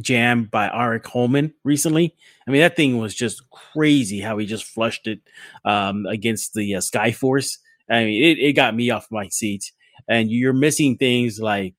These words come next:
uh, as I mentioned, Devontae Cacoc's, his recent double-double streak. Uh, that was just great to see. By the way, I spoke to Coach, uh, Trevino after that game, uh, where he subbed, uh, for, uh, Coach Bo-, Bozek.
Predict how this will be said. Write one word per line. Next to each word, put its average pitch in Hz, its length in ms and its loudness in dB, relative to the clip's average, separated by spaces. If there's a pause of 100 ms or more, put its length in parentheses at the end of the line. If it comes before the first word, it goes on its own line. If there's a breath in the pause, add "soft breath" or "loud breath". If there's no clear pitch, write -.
uh, 92 360 -6
as 107 120 -4
I 98 40 -12
mentioned, 117 280 -2
Devontae 107 400 -2
Cacoc's, 123 500 0
his 95 200 -8
recent 107 400 -4
double-double 113 560 -2
streak. 127 440 -4 (440 soft breath)
Uh, 98 160 -2
that 113 200 2
was 107 140 -4
just 95 180 -12 (160)
great 113 180 -2
to 110 100 -8
see. 139 120 2
By 131 140 4
the 127 60 6
way, 131 100 6
I 127 40 4
spoke 147 320 0
to 131 100 -2
Coach, - 360 -4
uh, 120 140 -2
Trevino 131 680 2
after 131 340 2
that 139 260 2
game, 151 360 0
uh, 104 200 2
where 107 140 -2
he 110 80 -6
subbed, 110 380 -2 (120)
uh, 104 260 -2
for, 98 360 -8
uh, 104 160 -12
Coach - 220 -12 (120)
Bo-, 110 180 -2
Bozek. 139 360 2